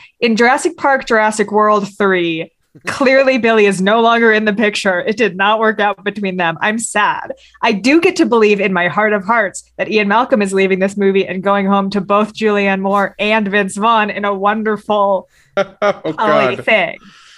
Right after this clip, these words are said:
Speaker 1: which seems right to me. And I get to hold
Speaker 2: Hell
Speaker 1: that
Speaker 2: yeah.
Speaker 1: because the movie didn't tell me otherwise.
Speaker 3: Hannah, I'm going to make it my quest to find, like, two thousand two era slash fiction of Grant and Billy doing it, because
Speaker 2: It's not hard to
Speaker 3: there's
Speaker 2: find.
Speaker 3: no
Speaker 2: Hannah
Speaker 3: way
Speaker 2: wrote it.
Speaker 3: Exa-, well, yeah, I,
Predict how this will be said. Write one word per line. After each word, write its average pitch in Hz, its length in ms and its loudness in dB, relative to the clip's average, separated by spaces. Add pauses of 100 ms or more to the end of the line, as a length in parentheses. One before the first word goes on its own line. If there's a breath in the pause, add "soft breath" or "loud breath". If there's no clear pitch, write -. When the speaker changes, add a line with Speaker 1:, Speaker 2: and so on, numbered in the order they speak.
Speaker 1:
which 208 320 -2
seems 196 340 0
right 196 320 0
to - 180 -6
me. - 280 -12
And 202 120 0
I 196 100 0
get 214 220 -2
to 214 80 0
hold 320 340 0
Speaker 2:
Hell - 20 -4
Speaker 1:
that - 240 0
Speaker 2:
yeah. - 60 -10
Speaker 1:
because 220 200 -2
the 214 80 0
movie 214 220 0
didn't 202 220 0
tell 202 180 -2
me 202 120 0
otherwise. 190 680 -4 (120)
Speaker 3:
Hannah, 139 420 0
I'm 147 200 0
going 165 200 2
to 156 80 2
make 135 240 0
it 147 100 -4
my 123 160 -2
quest - 540 -4
to 113 100 -4
find, 113 540 -2
like, 110 340 -2 (280)
two 147 220 2
thousand 135 540 0
two 120 400 0
era 113 300 0
slash 113 560 -4
fiction 104 480 -4
of 107 400 -2 (400 loud breath)
Grant 135 340 -2
and 127 300 -2
Billy 117 400 0
doing 117 460 0
it, 104 180 -2 (200 loud breath)
because 170 340 2
Speaker 2:
It's 156 80 0
not - 80 0
hard 214 160 0
to 180 60 2
Speaker 3:
there's 190 100 0
Speaker 2:
find. 185 180 2
Speaker 3:
no 214 160 2
Speaker 2:
Hannah 160 100 0
Speaker 3:
way 180 240 4
Speaker 2:
wrote 151 160 2
it. 131 220 -4
Speaker 3:
Exa-, 151 400 -2
well, 151 200 2
yeah, 104 280 -4
I, 117 120 -4